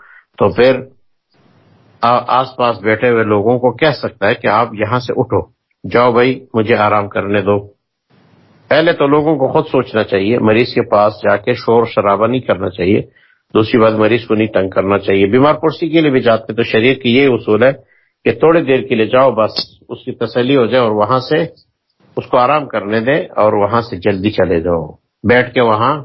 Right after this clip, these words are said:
مجلس نہ جماؤ۔ ہاں، اگر مریض کی حالت ایسی ہے کہ وہ آپ کو زیادہ دیر بیٹھنے پہ اس کو تسلی ہے اور اس کو راحت ملتی ہے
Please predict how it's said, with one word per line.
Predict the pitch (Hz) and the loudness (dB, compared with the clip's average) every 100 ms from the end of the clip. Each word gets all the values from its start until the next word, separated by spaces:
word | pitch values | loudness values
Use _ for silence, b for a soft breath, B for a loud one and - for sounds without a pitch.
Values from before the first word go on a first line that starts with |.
| _ | _
مجلس | 113 107 104 117 120 - | -2 -2 0 -2 -2 0
نہ | |
جماؤ۔ | 120 95 87 76 - _ _ _ _ _ _ _ _ _ _ _ - B B B B - | 0 2 0 -2 -4 _ _ _ _ _ _ _ _ _ _ _ -20 B B B B -4
ہاں، | 143 139 | 0 0
اگر | 101 110 | 0 -2
مریض | 110 139 160 - | 0 0 0 -2
کی | |
حالت | 123 123 135 123 | 0 0 -2 -4
ایسی | 117 127 123 | -4 -2 0
ہے | 135 | 0
کہ | 120 | 0
وہ | 120 127 143 120 | 0 2 2 4
آپ | 123 123 - | 0 0 0
کو | 151 151 151 _ _ _ - | 0 0 -4 _ _ _ -8
زیادہ | 101 127 139 143 | 0 0 2 2
دیر | 147 123 | 0 0
بیٹھنے | 101 117 123 131 151 | -2 0 0 0 -2
پہ | 131 | 0
اس | 123 120 - | 0 0 -2
کو | 120 | -4
تسلی | - 104 98 98 98 | -4 -4 -2 0 2
ہے | 95 104 | 4 4
اور | 117 - 101 | 2 2 2
اس | - 107 - | 2 -4 0
کو | 104 | 2
راحت | 98 101 139 - | 2 0 -2 -2
ملتی | 98 85 87 85 | -4 -4 -8 -2
ہے | 90 | 0